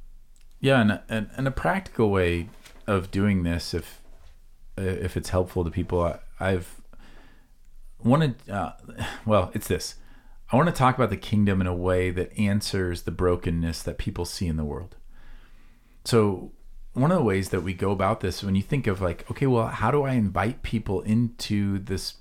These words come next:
banquet? Is it just inviting them to church? Is it inviting them to my gospel community? Is it inviting them over to an actual dinner or banquet? What you're doing is you're inviting them into the,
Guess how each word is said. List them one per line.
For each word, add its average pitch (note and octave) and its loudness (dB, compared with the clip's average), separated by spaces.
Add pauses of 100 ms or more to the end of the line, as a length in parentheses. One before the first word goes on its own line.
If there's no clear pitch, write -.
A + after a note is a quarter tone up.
banquet? G#2 2
Is F2+ -2
it F2+ -2
just F#2 -4
inviting F2 0
them F2+ -2
to D2+ -4
church? A#2+ 0
Is E2 -2
it D#2+ -2
inviting E2+ 0
them E2+ 0
to E2+ -2
my D#2+ 0 (100)
gospel F#2 0
community? A#2 2
Is F2+ 0
it F2 2 (640)
inviting F#2+ 4
them G2+ 6
over G2 4
to F#2+ -2
an F2+ 0
actual F#2+ 0
dinner A2 4
or F2+ -4
banquet? A2+ 0 (300)
What A2+ 0
you're B2+ 2
doing C3 2
is G#2 2
you're F#2+ 2
inviting A2+ 2
them G2+ 2
into G#2 0 (220)
the, F2+ -2